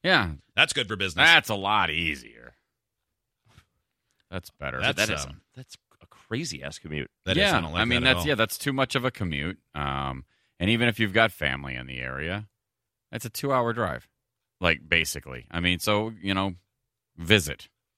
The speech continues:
Speaker 2: If this is a long-term, um, thing that's going on where you're gonna be working there for a while, and it sounds like it is,
Speaker 3: Yeah.
Speaker 2: you gotta go.
Speaker 1: Yeah,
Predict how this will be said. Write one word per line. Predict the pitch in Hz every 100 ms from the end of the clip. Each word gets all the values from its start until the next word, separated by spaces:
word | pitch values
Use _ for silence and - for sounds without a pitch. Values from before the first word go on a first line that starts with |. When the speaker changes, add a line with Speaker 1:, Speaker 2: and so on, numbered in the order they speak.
| _ _ -
Speaker 2:
If | 107
this | 151 143
is | 120
a | 131
long-term, | 113 120 135 143 131 131 131 123 123 -
um, | - 80 71 67 - - _ _ - _ _
thing | 147 143
that's | 110 -
going | 107 92
on | 110 87 73
where | 80
you're | 85
gonna | 90 92
be |
working | 95 90 92
there | 85
for | 87
a | 82
while, | 95
and | 76
it | -
sounds | 98 80
like | 76
it | 80
is, | 90 71 - _ _ _ _ _ _
Speaker 3:
Yeah. | 80 82 92
Speaker 2:
you | 76
gotta | 67
go. | 73 87 69 _
Speaker 1:
Yeah, | 117 147